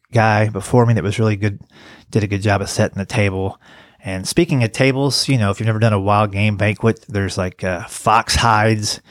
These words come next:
and, uh, various marsupials skinned and sitting there on the table. And then you're looking at the, the marmoset or whatever, and you're also eating it too.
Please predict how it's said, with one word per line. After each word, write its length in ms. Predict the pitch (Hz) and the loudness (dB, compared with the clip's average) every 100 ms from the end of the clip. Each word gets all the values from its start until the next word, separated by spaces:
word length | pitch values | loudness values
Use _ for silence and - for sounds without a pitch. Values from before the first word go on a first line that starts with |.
| - - _ - | -20 -20 _ -8
and, 320 | 98 92 92 | -4 -4 -4
uh, 200 | 90 90 104 | -6 -8 -4
various 480 | 107 110 107 101 | 2 4 4 0
marsupials 880 | - 98 - 123 113 110 104 104 - - - - - _ _ | -2 -2 0 0 2 2 2 0 -6 -12 -20 -20 -20 _ _
skinned 540 | - - - 123 117 107 | -10 -2 2 4 4 2
and 200 | 98 104 | -2 -4
sitting 320 | - - 110 | -6 -6 0
there 140 | 113 | 2
on 80 | 110 | 4
the 80 | 98 | 2
table. 760 | - 120 113 113 104 - - _ | 0 2 2 2 0 -4 -18 _
And 180 | 110 98 | -6 -4
then 120 | 101 | -2
you're 180 | 95 95 | -2 -2
looking 380 | 104 147 131 113 | 0 0 2 2
at 160 | 110 - - | 0 -2 -20
the, 360 | - 101 95 95 - - - | -8 -4 -2 -2 -6 -20 -8
the 120 | 104 | -2
marmoset 640 | 101 107 104 - 113 107 | 2 2 2 0 2 2
or 120 | 98 | 0
whatever, 440 | 101 101 104 101 104 - - | 0 2 2 0 -4 -8 -8
and 140 | 123 135 | 2 4
you're 100 | 135 | 6
also 280 | 151 - 147 | 4 4 4
eating 300 | 151 170 135 | 4 4 2
it 140 | - | 0
too. 300 | - 165 101 | 2 2 2